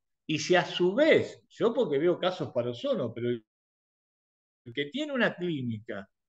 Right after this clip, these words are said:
que sabe que lo puede utilizar para mil cosas, yo digo que el equipo lo tenga en un lugarcito seguro, con su tubo de oxígeno encadenado en un carrito para que no se caiga, que no se rompa la válvula,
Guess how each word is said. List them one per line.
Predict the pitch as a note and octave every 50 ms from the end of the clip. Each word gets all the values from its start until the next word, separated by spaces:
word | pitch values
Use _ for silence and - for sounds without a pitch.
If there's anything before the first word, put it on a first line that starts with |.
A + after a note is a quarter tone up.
| _ _ _ _ _ _ -
que | - -
sabe | - A#3+ B3+ B3 B3
que | - G3+
lo | F#3+ F3 F3+
puede | A3+ B3+ A#3+
utilizar | G#3 G#3 G3 F#3 - G#3+ A3 G#3+ G3+ -
para | E3 D3 D3 C#3+
mil | D3+ F3+ A#3 C4 B3 A3 -
cosas, | - F#3+ D#3+ A#2+ A2+ - - A#2+ A#2 A#2 - - _ _ _ _
yo | - - G#3
digo | A#3+ B3 A3+ -
que | F#3+ F#3
el | F#3
equipo | F#3 A3+ D4 C#4+ C#4+ A#3+
lo | G3+ G3
tenga | - G3+ G#3 G#3+ G#3+ A3 G#3+ - - -
en | D3+ D3+ F#3+ B3+
un | D4+ D4
lugarcito | C#4 A#3+ G#3+ G3 - - - G3 F#3 F3 - F#3 F#3+ F#3+
seguro, | - - - C#3+ C#3 D#3+ G#3+ A3+ G#3 F#3+ F#3 F#3+ F#3
con | E3+ C#3+ B2+
su | - C3+ B2+
tubo | - F#3+ F3+ D#3
de | C#3+
oxígeno | C#3 - F3 F3 - D3+ D3 C#3 C3+
encadenado | B2+ C3 C3 C3 C3+ C#3+ E3+ G3 G#3 G3+ F3+ D#3 C#3+
en | D3 D3+
un | D3+ C#3+
carrito | C#3+ C#3 D#3+ F3+ - _ _ _ _ _ _ _ _ _ _ _ - E3 C3+
para | C3 B2 A#2 A2+ A2
que | A#2
no | A#2+ C3+ B2+
se | - C3+ C3 -
caiga, | F#3 G3 G#3 G#3 G3+ F#3+ D#3
que | C3+
no | C3+
se | - - B2+ B2
rompa | B2+ C#3+ D3 C#3+ C#3+ C3+
la | C3 C3 C#3
válvula, | D3+ E3+ F3+ F3+ F3 F3 F3 F3 F3+ F3+ -